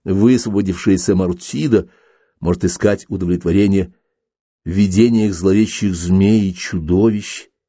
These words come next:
вместо реального убийства или самоубийства. Эти галлюцинации кажутся человеку реальными, потому что тест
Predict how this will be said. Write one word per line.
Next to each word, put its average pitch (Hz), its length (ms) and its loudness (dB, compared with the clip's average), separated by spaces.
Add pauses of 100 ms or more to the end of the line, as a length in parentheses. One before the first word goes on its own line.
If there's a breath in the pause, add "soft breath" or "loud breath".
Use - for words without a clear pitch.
(160)
вместо 95 260 -2
реального 92 500 2
убийства 87 680 -4 (220 soft breath)
или 87 120 -4
самоубийства. 87 880 -2 (1160)
Эти 151 300 0
галлюцинации 147 920 -2
кажутся 147 460 -4
человеку 165 420 2
реальными, 101 680 0 (440)
потому 113 220 2
что 120 240 0 (260)
тест - 460 0